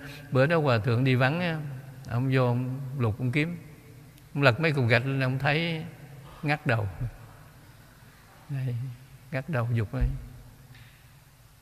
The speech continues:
Đây là trên phước đường tu. Cho nên á, cái quan nghiệp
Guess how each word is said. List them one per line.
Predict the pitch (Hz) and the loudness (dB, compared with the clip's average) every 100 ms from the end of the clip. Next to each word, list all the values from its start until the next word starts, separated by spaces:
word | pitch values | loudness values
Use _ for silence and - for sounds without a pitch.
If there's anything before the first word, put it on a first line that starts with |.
| - | -4
Đây | 160 160 | 2 6
là | 139 | 6
trên | 139 143 | 6 4
phước | 165 156 | 2 2
đường | 117 | 2
tu. | 123 139 | 0 2
Cho | 160 | 4
nên | 160 156 | 4 4
á, | 165 165 - - - | 2 -2 -10 -8 0
cái | 180 | 2
quan | 165 180 180 165 135 | 8 10 12 10 8
nghiệp | 120 | 8